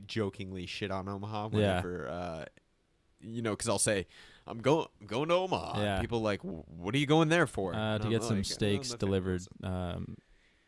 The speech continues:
Speaker 2: in dry ice.
Speaker 1: And then, and then inevitably, they, inevitably, inevitably, they ask me about,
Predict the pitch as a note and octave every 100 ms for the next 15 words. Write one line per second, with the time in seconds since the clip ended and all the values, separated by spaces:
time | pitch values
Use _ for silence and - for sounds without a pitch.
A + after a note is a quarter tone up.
0 | _ - G2+ F2+ F#2 F2+ F2 E2+ - C3
1 | C3+ - _ - _ _ - B2 C3 C3
2 | B2+ C#3+ B2 A#2+ G#2 A2 F#2+ G2 A2+ -
3 | A2 G2+ G2 D#2+ G2+ - G2+ G2 G2 G2
4 | - - _ F2+ F2 F2+ A2 - G2 E2+
5 | F2+ F2 F2+ G2 - G#2 F#2+ E2+ - -
6 | F#2+ G2 - F#2+ E2+ C2+ F2+ F2 F2